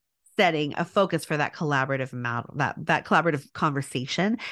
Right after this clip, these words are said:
and that creates a more collaborative model. And that's what we are. We're a professional learning community. So if we can get teacher input on the problems of practice, oh my gosh, how much more meaningful is that gonna be?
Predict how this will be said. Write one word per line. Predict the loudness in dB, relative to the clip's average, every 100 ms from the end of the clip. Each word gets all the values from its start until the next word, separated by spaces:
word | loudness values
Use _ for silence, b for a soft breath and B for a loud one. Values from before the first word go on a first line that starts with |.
| B
and | 2 2
that | 0
creates | 2 0 2
a |
more | -2
collaborative | -2 -2 2 4 4 2 -2
model. | 2 4 4
And | 2 0
that's | -2 -2
what |
we | -4
are. | -2
We're | -2
a | -4
professional | -4 -6 -4 -4
learning | -2 -4 -4
community. | -6 -4 -2 0 0 -2 B B B
So | 2 4 4 2
if | -2 2
we | 0
can | 0
get | -2 -2
teacher | -2 -2 0
input | 0 2 4 4
on | 4 2
the |
problems | 2 2 4 2
of | 0
practice, | 0 0 2 0 -2 -4
oh | -2
my | 0 -2
gosh, | -2 -2
how | 0
much | 0 2
more | 0
meaningful | 4 4 4 2 2 2 B B B 0
is | 2
that | 0 -2
gonna | -2 -2
be? | 0 0 0 -8